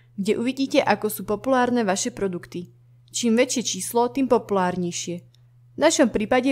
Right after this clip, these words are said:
majú najobľúbenejšie produkty hodnotu jedenásť. Následne túto hodnotu zadáme do výberu produktov a podľa výsledkov skontrolujeme alebo upravíme konkrétne položky.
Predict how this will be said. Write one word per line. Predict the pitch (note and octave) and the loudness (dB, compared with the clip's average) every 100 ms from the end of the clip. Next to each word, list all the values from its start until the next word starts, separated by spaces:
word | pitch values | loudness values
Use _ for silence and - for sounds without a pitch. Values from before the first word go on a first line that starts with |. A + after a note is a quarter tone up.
| A#3 | 4
majú | G3 F#3+ | 4 2
najobľúbenejšie | G3 G3+ A3 C4 C4 C4 C4 - A#3+ | 2 0 0 0 0 0 -2 -6 -4
produkty | G3 G#3 - A#3 | -2 -2 -4 -4
hodnotu | G#3 F#3+ G3 B3+ | -2 -2 -2 -2
jedenásť. | A#3+ G3 F#3+ E3 F3+ - _ _ _ - | 0 0 -2 -4 -8 -16 _ _ _ -2
Následne | B3+ C#4 F4 D#4 B3 | 0 2 2 2 2
túto | A#3 B3 B3 | 0 0 2
hodnotu | A3 G3 G#3+ B3 | 2 2 0 -2
zadáme | G#3+ G3 G#3 G#3 G#3+ | 0 2 2 2 0
do | F#3 | -2
výberu | F3 E3+ G#3 A3 | -4 -2 -2 -2
produktov | F#3+ F#3 G3 - A3+ A#3 - - _ | -2 -4 -4 0 2 0 -6 -20 _
a | A#3+ | 2
podľa | D4+ D4 G#3 | 4 6 4
výsledkov | G#3+ C4+ A#3+ - A#3+ | 4 -2 0 0 0
skontrolujeme | - G3+ - A3 G#3+ G#3+ A3 G#3 | 0 -4 -2 -2 0 2 2 0
alebo | - F#3+ F3+ | 0 0 0
upravíme | - F#3+ A#3+ A#3+ B3 | -4 -2 -2 2 0
konkrétne | A#3 G3+ G3 G#3+ G#3 A3 | 2 -2 -2 -4 -2 -2
položky. | A3 F#3+ F3 - - E3 | 0 0 -2 -6 -10 -12